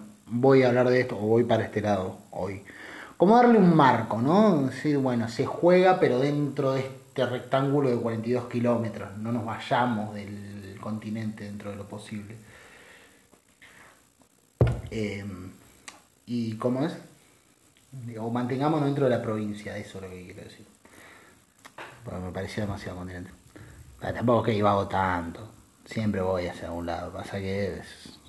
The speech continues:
como, hasta que llego así a ese lado pasan media hora. Y no tenés tanto tiempo vos. O sí, pero qué sé yo, no sé, manejalo vos tu tiempo. El caso es que entre todas las <laughs> cosas que empecé a escribir,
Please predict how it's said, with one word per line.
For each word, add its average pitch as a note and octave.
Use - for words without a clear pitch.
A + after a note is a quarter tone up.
como, -
hasta -
que F#2+
llego A2+
así G#2+
a G#2
ese G#2
lado A2
pasan F#2
media F2+
hora. E2+
Y A2+
no A2
tenés B2
tanto F#2+
tiempo F#2
vos. F#2
O B2+
sí, B2+
pero A2+
qué D3+
sé -
yo, F#2+
no G2
sé, G2
manejalo G#2
vos F#2+
tu -
tiempo. G2+
El C#4+
caso C#4
es A3
que -
entre G#3
todas A#3+
las A#3
<laughs> -
cosas -
que G#3+
empecé F3
a F3+
escribir, E3